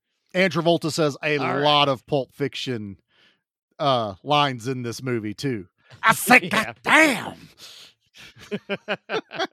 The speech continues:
Speaker 2: He even steals one of Slater's lines from Heathers.
Speaker 1: Yeah.
Speaker 2: I can't remember which one,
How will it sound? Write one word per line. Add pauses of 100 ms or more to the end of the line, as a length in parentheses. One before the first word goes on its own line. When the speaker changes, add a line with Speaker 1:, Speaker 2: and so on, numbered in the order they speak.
(460)
Speaker 2:
He
even
steals
one
of
Slater's
lines
from
Heathers.
Speaker 1:
Yeah. (100)
Speaker 2:
I
can't
remember
which
one,